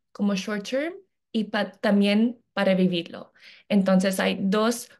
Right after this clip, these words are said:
puntos de acceso con un lobby, con concierge, con valet, y los huéspedes tienen otro. Entonces separado y diferente ascensores en cada esquina para restaurante, oficina, academia, todo.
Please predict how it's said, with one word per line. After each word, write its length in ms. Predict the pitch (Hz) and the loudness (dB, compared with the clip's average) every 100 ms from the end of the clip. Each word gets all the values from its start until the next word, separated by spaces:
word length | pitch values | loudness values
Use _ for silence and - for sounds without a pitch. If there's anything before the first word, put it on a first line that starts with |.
| _ | _
puntos 380 | 214 220 220 214 | 0 0 0 -2
de 80 | 190 | -2
acceso 640 | 190 190 233 226 233 240 | -2 -2 -4 -4 -6 -6
con 180 | 208 190 | -2 2
un 180 | 185 185 | 4 4
lobby, 480 | 190 196 202 202 | 2 -2 -4 -6
con 220 | 190 196 185 | -6 -6 -4
concierge, 600 | 190 185 196 190 196 190 | -2 -2 -2 -4 -4 -4
con 200 | 196 190 | -2 0
valet, 480 | 202 226 269 339 - _ _ - | 0 -2 -2 -4 -14 _ _ -8
y 120 | 220 | -6
los 220 | 208 202 | -6 -6
huéspedes 680 | 202 190 - 214 240 240 - _ - | -6 -6 -6 -2 -2 -4 -16 _ -4
tienen 240 | 208 190 | 0 2
otro. 300 | 180 - - - | 0 -6 -16 -14
Entonces 360 | - 196 190 | -6 -6 -4
separado 680 | 185 190 208 269 294 294 311 - _ _ | -6 -4 0 2 2 0 -2 -10 _ _
y 100 | 240 | -2
diferente 640 | 226 226 214 208 208 240 | 0 0 0 0 0 -2
ascensores 840 | - 196 202 196 190 208 233 285 - | -4 -4 -2 -2 -2 -4 -4 -4 -4
en 180 | 208 202 | -4 -2
cada 320 | 226 214 214 | -2 -2 -2
esquina 640 | 240 - - 233 254 320 _ _ _ _ - | -4 -6 -2 0 0 -4 _ _ _ _ -6
para 200 | 202 196 | -2 -2
restaurante, 800 | 196 185 190 190 185 185 190 185 | -2 -4 -2 2 2 2 0 -2
oficina, 680 | 180 190 185 208 190 190 | -4 -8 -8 -2 2 2
academia, 920 | 190 190 180 180 185 190 185 185 185 _ _ _ | 0 -2 -2 0 2 2 0 -2 -6 _ _ _
todo. 420 | 202 180 - | -8 -6 -8